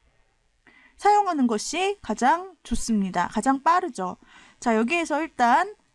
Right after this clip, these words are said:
선택하고 상단 톨러런스 값에서 옵션을 변경해 줍니다. 톨러런스 값,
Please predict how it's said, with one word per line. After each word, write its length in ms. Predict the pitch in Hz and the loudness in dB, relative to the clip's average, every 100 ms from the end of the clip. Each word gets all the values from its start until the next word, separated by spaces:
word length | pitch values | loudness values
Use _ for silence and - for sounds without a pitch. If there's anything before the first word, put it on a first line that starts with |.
| _ | _
선택하고 1040 | 370 370 392 - 320 254 220 254 247 - - _ - - | -4 -2 -2 2 0 0 0 0 0 -2 -8 _ -18 -8
상단 680 | - 427 403 339 277 359 415 | -2 -2 0 2 4 2 -2
톨러런스 880 | - 415 453 453 349 262 - 202 214 | -2 2 2 2 0 -2 -6 -10 -8
값에서 460 | 180 185 214 214 254 | -6 -6 -6 -4 -2
옵션을 460 | 214 - 349 349 | 0 0 -2 -6
변경해 460 | 269 208 202 254 233 | -6 -4 0 2 2
줍니다. 480 | 190 180 175 180 214 - - - | 0 -8 -6 -6 -6 -12 -20 -4
톨러런스 720 | 403 427 415 392 339 - 311 | 2 4 4 0 -4 -10 -4
값, 200 | 233 190 | -2 -2